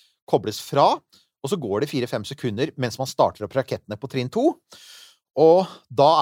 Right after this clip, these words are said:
er det Starship og de se-, se-, eh, de seks motorene på Starship som er i full aktivitet, og som skyver den videre. Ehm, og så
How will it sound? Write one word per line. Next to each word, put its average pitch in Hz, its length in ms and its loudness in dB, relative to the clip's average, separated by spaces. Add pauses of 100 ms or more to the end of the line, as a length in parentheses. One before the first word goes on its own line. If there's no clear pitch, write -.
er 110 100 2
det 131 200 4
Starship 110 560 -2
og 135 40 -10
de 127 100 -8
se-, - 300 -12
se-, - 240 -8
eh, 127 300 2
de 123 180 -4
seks - 320 -10
motorene 113 360 -8
på - 100 -14
Starship 104 500 -4 (460)
som - 180 -2
er 120 280 2 (200)
i - 80 -14
full 117 240 -2
aktivitet, 147 600 -2
og 123 100 -4
som 139 140 -10
skyver 107 320 -6
den 135 100 -8
videre. 160 360 -2 (460)
Ehm, 139 500 -2 (400)
og 160 80 -2
så 208 400 2